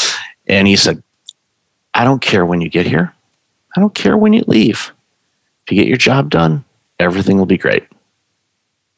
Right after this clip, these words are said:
I'm in that corner office over there. If you need anything, page me on the pager if you need something." That's how long ago it was. Pagers. Yeah, that was, uh, had a BlackBerry rim pager, you know, messaging and all that stuff. I used it to get sports scores on it. I don't really, <laughs> I didn't use it for too much other stuff, but,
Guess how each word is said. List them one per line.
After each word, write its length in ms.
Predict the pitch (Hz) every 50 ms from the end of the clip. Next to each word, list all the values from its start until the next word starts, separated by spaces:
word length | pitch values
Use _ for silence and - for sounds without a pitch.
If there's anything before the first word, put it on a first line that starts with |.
| _ _ _ _ - -
I'm 160 | 76 80 85
in 100 | 85 87
that 160 | 90 90 -
corner 320 | - - 113 117 120 113
office 340 | 107 107 110 - 117 - -
over 140 | 113 110 113
there. 160 | 107 104 98
If 120 | 98 92 -
you 60 | 87
need 140 | 92 95 98
anything, 420 | 101 95 - 104 101 104 104 101 _ _ _ _ _ _ _ _ _ _ _
page 360 | - 104 98 101 95 - -
me 140 | 101 101 98
on 160 | 98 101 98
the 60 | 98
pager 400 | 98 - 98 90 90 - - 90
if 120 | 87 - -
you 60 | 85
need 200 | 82 85 87 82
something." 380 | - - 85 82 - 82 85
That's 200 | 85 85 - -
how 140 | - - 73
long 340 | 87 87 87 87 92 95 95
ago 260 | 82 78 - 76 73
it 40 | 58
was. 260 | 67 78 78 80 -
Pagers. 580 | - - - 87 82 - - 104 104 - - -
Yeah, 140 | - - -
that 80 | 80
was, 140 | 69 - - - - - - - - -
uh, 300 | - 87 80 82 90 - - - - -
had 140 | - 101 87
a 60 | 87
BlackBerry 600 | 80 - 101 95 101 - - 95 95 95 95 87
rim 320 | 82 90 98 98 92 87
pager, 460 | - - 101 92 87 - 78 71 71 - -
you 80 | - 82
know, 80 | 80
messaging 520 | 76 85 87 92 - 95 85 82 82 80 80
and 80 | 80
all 140 | 82 73 -
that 120 | - -
stuff. 260 | - - - 65 - -
I 60 | -
used 220 | 92 92 92 - -
it 60 | 85
to 60 | 85
get 160 | 85 92 92
sports 440 | - - - - 87 87 85 - -
scores 400 | - - 82 82 78 71 71 87
on 160 | 82 76 65
it. 100 | 67 67
I 80 | 78 87
don't 180 | 82 76 -
really, 340 | - 90 90 92 87 - 156
<laughs> 40 | -
I 20 |
didn't 220 | 120 143 139 127 127
use 220 | 131 127 120 -
it 100 | 127 98
for 120 | - 131 123
too 200 | - - 139 135
much 200 | 123 101 95 -
other 180 | 104 104 101 95
stuff, 240 | - - 92 90 -
but, 160 | - 87 -